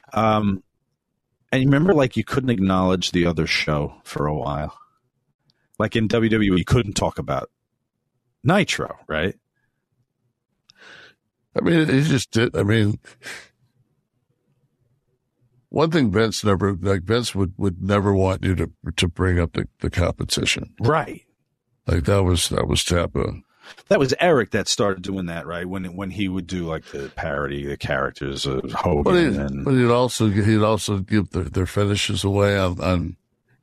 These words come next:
Speaker 2: tape
Speaker 1: Exactly.
Speaker 2: shows when we
Speaker 1: Right.
Speaker 2: were live.
Speaker 1: Mm-hmm.
Speaker 2: You know, they would say it was,
Speaker 1: Do you think Triple H,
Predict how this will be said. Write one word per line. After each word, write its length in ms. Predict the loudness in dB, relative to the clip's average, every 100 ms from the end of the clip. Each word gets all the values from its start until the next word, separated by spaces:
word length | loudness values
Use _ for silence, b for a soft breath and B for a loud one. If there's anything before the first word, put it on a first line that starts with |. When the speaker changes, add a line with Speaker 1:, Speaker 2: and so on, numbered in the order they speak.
| -8
Speaker 2:
tape 180 | -2 -2
Speaker 1:
Exactly. 320 | 0 2 4
Speaker 2:
shows 320 | 2 0 0
when 160 | 0 2
we 120 | 2
Speaker 1:
Right. 140 | 2
Speaker 2:
were 60 | 2
live. 640 | 2 2 2 2 0 -6 _ _ -2
Speaker 1:
Mm-hmm. 280 | 0 0 0
Speaker 2:
You 80 | 2
know, 320 | 2 0 -4 _ _ _ -16
they 140 | -12
would 160 | -8 -6
say 140 | -2 0 0
it 120 | 0 -2
was, 260 | -2 -6 -6 _ _ _ _ _ _ _ -20 B B B B B B B B _
Speaker 1:
Do 140 | 4 4
you 80 |
think 300 | 4 4 2
Triple 500 | 4 0 2 2 4
H, 340 | 2 2 0